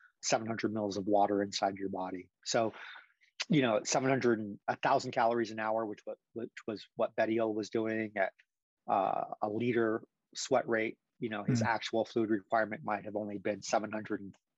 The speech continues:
Speaker 1: you know, something mils or whatever.
Speaker 2: Right.
Speaker 1: Not much, um,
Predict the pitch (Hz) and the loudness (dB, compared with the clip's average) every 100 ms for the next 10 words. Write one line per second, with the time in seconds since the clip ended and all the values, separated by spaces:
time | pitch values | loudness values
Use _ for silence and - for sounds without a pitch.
0 | _ 123 101 92 90 - _ _ _ _ | _ -8 -6 -6 -8 -16 _ _ _ _
1 | _ _ _ _ _ _ _ _ _ _ | _ _ _ _ _ _ _ _ _ _
2 | _ _ - - - - 117 - 104 107 | _ _ -8 -6 -4 -2 -2 0 -2 2
3 | 110 107 113 110 117 110 110 104 117 117 | 2 4 4 6 4 6 4 4 4 4
4 | - _ _ - 117 113 127 113 113 120 | 0 _ _ -2 0 0 -2 0 0 0
5 | 110 - - - _ _ _ _ _ _ | -2 0 -4 -6 _ _ _ _ _ _
6 | _ _ _ - 127 110 101 92 | _ _ _ -10 -8 -6 -10 -12